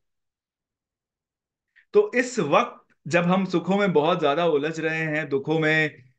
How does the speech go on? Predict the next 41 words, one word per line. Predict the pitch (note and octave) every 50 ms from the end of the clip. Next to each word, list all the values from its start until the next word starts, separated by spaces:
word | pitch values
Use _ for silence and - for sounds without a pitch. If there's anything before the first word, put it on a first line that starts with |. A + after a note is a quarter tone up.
| _ _ -
अ, | A2+ A2+ A2+ A2+ A#2 A2+ A2+ A2+ A2 A2 A2 G2+ - _ _ _ _ _ _ _ _ _ _ _ _ _ _ _ _ _ _ _ _ _ _ _ _ _ _ _ _ -
ऊब | F#3 F3+ G3 E3
डूब | D3 F3+ F3+ F3 F3+
कर | - D3+ C#3
रहे | C#3+ D3+ D3+
हैं, | D3+ D3 C#3
डैबल | C3 C3 C#3 C3+ D#3+ E3
कर | D#3+ - C#3+ C#3
रहे | C#3 C#3 C#3 C#3
हैं | C#3 C3+ C3 C3 C3 B2+ B2 B2 B2 -
और, | B2 A#2+ A#2 A#2 A#2 A2+ A2
अ, | A2 G#2+ G#2+ G#2 G#2 F#2+ -
संभाल | - - C#3+ C#3+ D3+ E3 E3+ E3+
नहीं | D#3 D3+ D3+
पा | C3+ C#3+ B2+
रहे | B2 B2 B2+
अपने | A#2+ - B2+ A#2+
आप | A#2 A2+ A2+
को, | - - - - - - _ _ _ _ _ -
उस | G3+ A3 A#3+ - E3+
वक्त | E3+ F3+ F#3+ F#3 - - - -
ज्योतिष | D3 B2 A#2+ C3 C3+ C3+ C3+ E3 D#3+ - - - - -
काम | _ - B2 A2+ A2 G#2+ F#2+
आता | E2+ - G#2 F#2+
है, | - - - _ _ _ _ _ _ _ _ -
उस | E3+ E3 E3+ -
वक्त | F#3+ F#3 F#3+ F#3+
ये | F3+ E3+
ज्ञान | - B2+ B2 C#3+ C#3+ D#3 F3+ G#3 G3+
काम | - E3 D#3 D#3+ D#3+
आता | D3 C#3 C3 - D3
है | E3 F3+ F#3+
कि | F#3 F#3+ F3
ये | D#3+ C3+ C#3 D3+ E3 E3
सब | E3+ - F3+ F#3+ G#3+ F#3+ - _ _ _ _ _ _ _ _ _ _ _ _ _ _ _ _ _ _ _ -
तुम्हारी | D3+ D3 C#3 C#3+ D3 D#3+ D#3+
मुक्ति | C#3 C3 B2+ B2+ - - D3+
के | C#3+ C#3+
लिए | C3+ C3 C3 C3
ही | C3+ C3 C3 C3
है। | B2 A2 G#2+ G#2 F#2+ E2 F2+ -